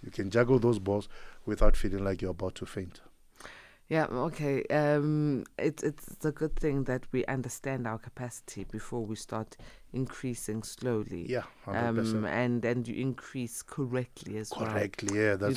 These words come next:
Speaker 2: don't
Speaker 1: powerful,
Speaker 2: just
Speaker 1: correctly.
Speaker 2: overmeasure,
Speaker 1: No,
Speaker 2: you
Speaker 1: no,
Speaker 2: know,
Speaker 1: no.
Speaker 2: and say,
Speaker 1: <laughs>
Speaker 2: "Hayi, ngunqesta." Yeah, a lot of us, including myself, I need to learn this because you just take on tasks and take on tasks.
Speaker 1: Mm.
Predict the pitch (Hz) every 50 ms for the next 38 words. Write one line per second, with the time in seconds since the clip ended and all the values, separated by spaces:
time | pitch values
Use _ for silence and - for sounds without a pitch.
0 | 143 147 147 107 107 143 143 139 135 - - - 143 - - 131 123 131 135 135
1 | 139 143 139 135 120 - 123 110 104 - - 123 131 143 147 151 151 151 156 156
2 | 151 135 127 117 - 139 143 143 - - - 147 - 233 220 147 139 131 156 185
3 | 180 151 - 139 143 147 139 143 156 160 156 147 127 123 120 - - 110 - -
4 | - - - - - - 175 202 214 - - 185 170 165 175 185 190 190 165 156
5 | 156 196 220 - 190 175 160 175 165 151 151 147 143 135 139 139 - 160 156 -
6 | 147 147 147 147 147 - - 139 123 120 123 123 127 120 - - - - - -
7 | - - 127 - 127 117 113 - - 113 - - 139 131 - _ - - 151 147
8 | - 123 127 120 110 - - 123 113 107 113 - - 107 107 107 - - 139 135
9 | - - 123 113 113 - - - - - - 123 113 117 120 120 117 110 107